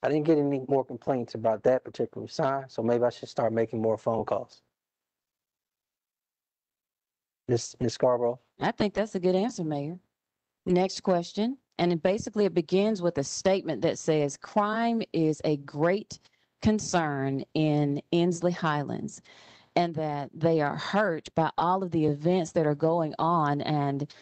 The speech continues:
Speaker 2: the person that sent this in just would like to know from a start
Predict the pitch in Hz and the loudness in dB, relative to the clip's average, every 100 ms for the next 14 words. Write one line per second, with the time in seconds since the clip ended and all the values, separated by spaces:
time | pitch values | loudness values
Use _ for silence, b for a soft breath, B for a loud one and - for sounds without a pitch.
0 | B B B - 165 185 190 185 160 202 | B B B -2 0 0 -2 -4 0 -2
1 | 190 202 180 175 170 185 196 180 175 180 | 0 0 2 2 2 0 0 0 0 -2
2 | 185 165 170 165 165 151 - _ _ _ | -2 0 2 2 0 -2 -8 _ _ _
3 | _ - 190 175 147 - - 208 190 135 | _ -4 -2 0 -4 -6 0 2 2 -2